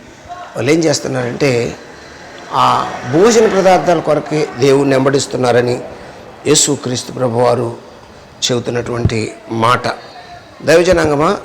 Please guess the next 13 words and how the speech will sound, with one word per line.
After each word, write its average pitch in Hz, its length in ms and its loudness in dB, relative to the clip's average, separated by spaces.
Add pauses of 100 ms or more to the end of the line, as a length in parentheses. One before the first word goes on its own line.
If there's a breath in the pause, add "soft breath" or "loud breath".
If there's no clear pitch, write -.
(380)
చాలా 165 160 2
జాగ్రత్తగా 175 440 4
మనము 147 440 -2 (640)
గమనిస్తే, 143 800 0
ఇంకా 156 240 0
అక్కడ 135 520 0 (720)
కొన్ని 196 200 2
కొన్ని 175 240 4
మాటలు 180 580 4
మనకు 156 480 -2 (800)
కనబడుతూ 165 580 2
ఉంటాయి. 139 240 0
కానీ, 190 400 2